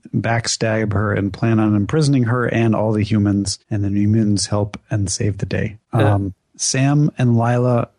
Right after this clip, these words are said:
Speaker 1: are really into each other, and they make out a lot.
Speaker 2: Yes, they do.
Speaker 1: And she gets him to dress up in punk clothing, and he looks ridiculous.
Speaker 2: The cover of the annual is quite good.
Speaker 1: That's a Sienkiewicz, yeah.
Speaker 2: Yeah, nice painted. You got rocker Lila Cheney, and you got kind of, uh,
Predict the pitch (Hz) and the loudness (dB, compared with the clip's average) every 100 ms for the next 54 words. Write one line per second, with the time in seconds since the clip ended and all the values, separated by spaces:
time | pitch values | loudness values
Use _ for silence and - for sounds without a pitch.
0 | - 104 101 110 110 104 104 107 104 107 | -2 0 2 0 2 2 2 0 0 0
1 | 104 98 95 95 98 98 98 92 85 85 | 0 0 0 0 0 0 0 0 -2 -4
2 | - - 113 101 - 127 123 127 147 135 | -6 -10 -10 -10 -10 -6 -4 -2 2 2
3 | 123 110 127 113 - 131 123 117 - 117 | 2 0 0 0 2 0 0 -2 0 2
4 | 117 110 - 110 104 95 - 117 110 117 | 2 0 -2 0 0 -2 -4 -4 -2 -2
5 | 113 110 104 - 110 107 - - 110 107 | -2 -2 -2 -2 -2 -4 -6 -4 0 0
6 | 98 101 - 104 104 95 - - - - | 0 0 0 0 2 0 -4 -6 -4 -2
7 | 123 - _ 143 160 - 175 208 240 139 | -4 -4 _ -4 -4 -2 -2 0 2 0
8 | 127 135 117 113 123 117 117 113 107 - | 0 -2 -2 -4 -4 -2 -2 -2 -4 -6
9 | - 113 101 101 101 98 - 123 - 113 | -4 -4 -6 -6 -8 -10 -4 -4 -2 -2
10 | 107 101 113 107 156 165 - - 123 110 | -2 0 -2 -2 0 -2 -2 -4 -2 -4
11 | 113 117 110 113 113 - - - 123 113 | -6 -6 -4 -2 -4 -4 -8 -2 -2 0
12 | 120 120 117 117 113 107 120 123 117 - | -2 -2 -4 -4 -4 -2 0 0 0 -2
13 | 123 117 117 113 117 104 - 120 117 120 | -4 -2 -4 -2 -4 -6 -6 -4 -2 0
14 | 120 113 104 - 113 107 104 - 113 104 | 0 -2 -6 -8 -8 -8 -10 -12 -10 -8
15 | 101 98 - - 117 104 101 | -10 -14 -12 -6 -4 -6 -8